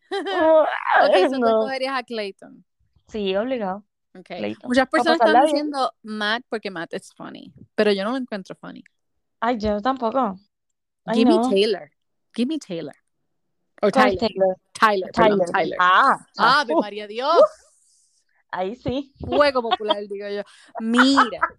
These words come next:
Speaker 1: <laughs> Chacho. Ok,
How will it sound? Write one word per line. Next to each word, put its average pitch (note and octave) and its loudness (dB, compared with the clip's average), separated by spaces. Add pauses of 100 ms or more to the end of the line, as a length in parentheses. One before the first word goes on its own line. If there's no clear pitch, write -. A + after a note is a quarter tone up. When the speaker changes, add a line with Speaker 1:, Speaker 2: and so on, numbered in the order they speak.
(540)
Speaker 1:
<laughs> - -
Chacho. B3 -8 (2000)
Ok, C4 0